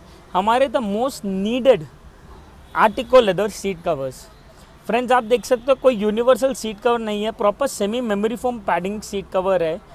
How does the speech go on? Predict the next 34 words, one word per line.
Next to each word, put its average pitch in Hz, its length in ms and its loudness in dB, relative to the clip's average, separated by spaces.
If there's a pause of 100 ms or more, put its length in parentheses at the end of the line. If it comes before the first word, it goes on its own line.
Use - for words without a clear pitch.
(400)
made 220 280 4
for 269 240 2
X 240 200 -2
L 240 180 -2
six 226 200 -8
है, 190 220 0 (380)
center 220 380 4
में 277 120 -2
पूरा 269 320 2
ventilation 226 760 2
है। 214 180 -2 (480)
तो 220 80 -2
because 240 380 0
of 233 160 -2
these 247 220 -4
vents 214 320 0
which 247 180 -2
you 254 80 4
are - 80 -10
seeing 233 260 -8
over 220 300 0
here, 190 180 0 (400)
हम 233 200 0
जब 277 160 0
इस 262 100 -10
पे 269 160 -6
rest 196 300 -4
करेंगे 220 320 -4
आपको 233 220 -6
proper 185 360 -4
एयर 196 200 0
फ्लो 240 260 2
जैसा 202 400 -2
मिलेगा। 160 420 -6